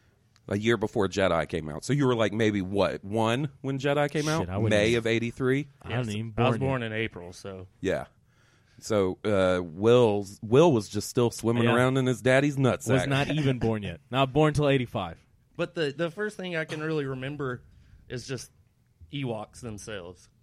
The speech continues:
Speaker 3: So it had to be Jedi. And I, I,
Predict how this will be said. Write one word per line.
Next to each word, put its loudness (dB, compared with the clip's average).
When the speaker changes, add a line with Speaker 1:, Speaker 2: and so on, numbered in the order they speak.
Speaker 3:
So -6
it -4
had -6
to -10
be -10
Jedi. -8
And -10
I, -8
I, -10